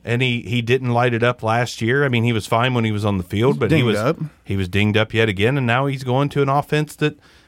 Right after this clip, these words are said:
Speaker 1: has Derrick Henry, and, you know, this isn't the Atlanta Falcons. This isn't Matty Ice slinging the ball five hundred times a year. This is Tannehill slinging it four hundred times a year, and you got A J Brown, Derrick Henry. Julio will be fine if he stays on the field. He'll be top fifteen if he stays on the field, but I'm not.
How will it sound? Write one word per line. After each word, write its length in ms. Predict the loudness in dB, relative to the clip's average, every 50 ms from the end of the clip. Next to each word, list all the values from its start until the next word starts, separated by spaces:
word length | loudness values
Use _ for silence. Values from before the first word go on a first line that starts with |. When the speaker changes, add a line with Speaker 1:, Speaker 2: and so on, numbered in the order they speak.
| _ -2
Speaker 1:
has 180 | 0 0 2
Derrick 360 | 2 2 2 2 2 0 -2
Henry, 440 | -2 -2 0 2 2 2 2 2 2
and, 260 | 0 0 0 -2 -4 -4
you 140 | -2 -2 0
know, 140 | 2 2 2
this 200 | 2 0 0 0
isn't 220 | -2 -2 -2 -2 0
the 100 | 0 0
Atlanta 320 | 0 0 -2 -2 0 -2 -2
Falcons. 480 | 0 0 0 0 0 -2 -4 -6 -2 -2
This 180 | -2 -2 -2
isn't 200 | -2 -2 -2 -2
Matty 300 | -2 -2 0 0 2 2
Ice 200 | 2 2 0 -2
slinging 300 | -2 -2 -2 -2 -2 -2
the 80 | -2 -2
ball 240 | -2 0 0 0 -2
five 260 | -2 -2 -2 -2 0
hundred 260 | 0 -2 -2 -2 -4
times 280 | -4 -4 -4 -4 -4 -6
a 40 | -6
year. 280 | -4 -4 -4 -4 -4 -6 _ _ _ _ _ _ _ _ _ -2
This 160 | -2 -2 -2
is 120 | -4 -6
Tannehill 440 | -4 -2 0 0 2 2 0 0 -2
slinging 300 | -2 -4 -4 -2 -2 -4
it 120 | -6 -4
four 200 | -2 0 0 0
hundred 220 | 0 -2 -4 -4 -2
times 280 | -2 -2 -2 -2 -2
a 40 | -2
year, 120 | -2 0 -2
and 80 | 0
you 60 | 0
got 160 | -2 -2 -2 -2
A 140 | -4 -2
J 160 | 0 0 -2 0
Brown, 360 | 2 2 2 2 0 0 0
Derrick 280 | 0 0 0 0 -2
Henry. 360 | -2 -2 -2 0 0 -2 -2 -4 -10 -20 -20 -20 _ _ _ _ _
Julio 340 | 0 0 0 2 2 4 4
will 80 | 4 4
be 120 | 4 2 0
fine 340 | 0 2 2 2 2 0 0
if 100 | -2 -2
he 80 | -2
stays 280 | 0 0 0 2 2 2
on 120 | 0 0
the 60 | 0
field. 340 | 0 0 0 2 2 2 2 2
He'll 100 | 0 0
be 200 | 0 -2 -4 -2
top 300 | -2 -2 -2 -2 -2 -4
fifteen 380 | -4 -2 -2 -2 0 0 0
if 80 | 0 -2
he 80 | -4
stays 280 | -4 -2 -2 -2 -2 -2
on 100 | -4 -6
the 60 | -6
field, 300 | -4 -4 -4 -4 -2 -2
but 120 | -2 0 0
I'm 160 | 0 2 2
not. 340 | 2 2 2 0 -2 -6